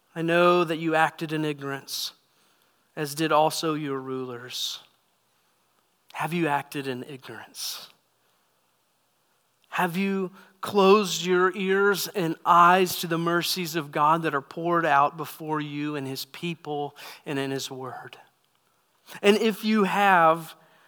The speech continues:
I love that there's a verse after that. "God sent his Christ to suffer for your sin."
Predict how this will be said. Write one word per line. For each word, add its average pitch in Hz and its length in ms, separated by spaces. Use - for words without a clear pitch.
I 170 60
love 170 300
that 156 120
there's 151 220
a 151 40
verse 147 360
after 135 340
that. 123 260
"God 160 680
sent 160 600
his 160 200
Christ 156 520
to 151 60
suffer 143 440
for - 180
your 131 220
sin." 117 400